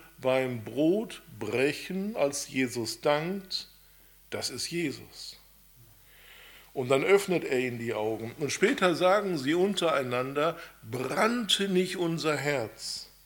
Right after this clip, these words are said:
als er mit uns sprach?“ Und das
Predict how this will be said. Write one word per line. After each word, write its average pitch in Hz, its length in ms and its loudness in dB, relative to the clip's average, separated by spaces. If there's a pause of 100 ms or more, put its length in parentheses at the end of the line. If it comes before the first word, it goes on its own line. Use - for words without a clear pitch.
(800)
als 131 280 2
er 135 120 -2
mit 123 180 -2
uns 113 180 -8
sprach?“ 95 460 -10 (1300)
Und 127 240 0
das - 500 2